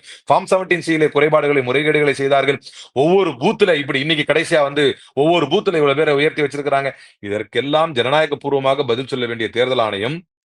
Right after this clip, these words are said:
மடைமாற்றும் வித்தைகளை கையில் கொண்டு, "அவர் தோத்துட்டாரு, அதனால சரிப்பா தோத்துட்டாரு, கேள்வி எழுப்புறாரு, பதில சொல்றா" அப்படின்னு சொல்லணும்ல. "ஆ, ஆமா, ஆமா, வெள்ளியா இருக்கு, வெள்ளி கொடாதுக்கு என்ன இப்போ?" அப்படின்னு விஜய். அப்போ அவன் தங்கச்சி சொல்லு, "டேய்,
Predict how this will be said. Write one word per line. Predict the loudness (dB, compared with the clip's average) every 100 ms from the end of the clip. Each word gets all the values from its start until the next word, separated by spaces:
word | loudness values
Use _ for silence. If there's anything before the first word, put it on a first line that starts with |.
| _ _ _ _
மடைமாற்றும் | -4 2 4 4 2 0 -4 -6
வித்தைகளை | -2 -2 -2 -2
கையில் | -4 -4 -6
கொண்டு, | -6 -2 -2 -2 -6 _ _ -4
"அவர் | -2 2 2
தோத்துட்டாரு, | 2 4 4
அதனால | 4 0 0
சரிப்பா | 0 2 2 2
தோத்துட்டாரு, | 2 2 2 2
கேள்வி | 0 0
எழுப்புறாரு, | 0 0 -2 0
பதில | 0 2 2
சொல்றா" | 2 4 2 2 -4 -12 -8
அப்படின்னு | -8 -8
சொல்லணும்ல. | -8 -6 -6 -6 _ _ _ _ _ _ _ _ -2
"ஆ, | 2 4 4 4
ஆமா, | 4
ஆமா, | 2 2
வெள்ளியா | 0 2 2
இருக்கு, | 0 0
வெள்ளி | -2
கொடாதுக்கு | 0 0 -2
என்ன | -2 -2
இப்போ?" | -2 -4
அப்படின்னு | -6 -8 -10
விஜய். | -8 -6 -6
அப்போ | -6
அவன் | -6
தங்கச்சி | -4 -6 -6
சொல்லு, | -6 0
"டேய், | 0